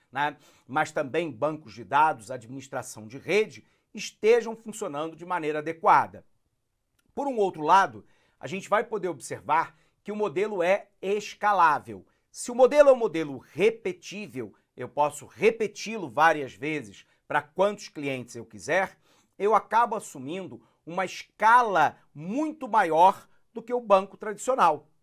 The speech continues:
Porque o banco tradicional tinha várias agências espalhadas pelo Brasil inteiro e havia um limite claro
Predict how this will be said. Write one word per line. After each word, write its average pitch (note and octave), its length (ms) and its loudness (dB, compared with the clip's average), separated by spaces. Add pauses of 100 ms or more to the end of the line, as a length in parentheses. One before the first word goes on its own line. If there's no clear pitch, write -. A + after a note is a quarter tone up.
(640)
Porque - 180 -8
o F#3 60 -2
banco F#3 360 2
tradicional D3+ 680 -2 (260)
tinha F#3+ 200 -6
várias D#3 500 4
agências D3 520 -4
espalhadas C#3 680 0
pelo B2+ 180 -16
Brasil C3 380 -4
inteiro G3 480 -4 (380)
e D#4 80 2
havia G#3 260 2
um G#3+ 80 -12
limite A#3 520 -8
claro F3+ 500 4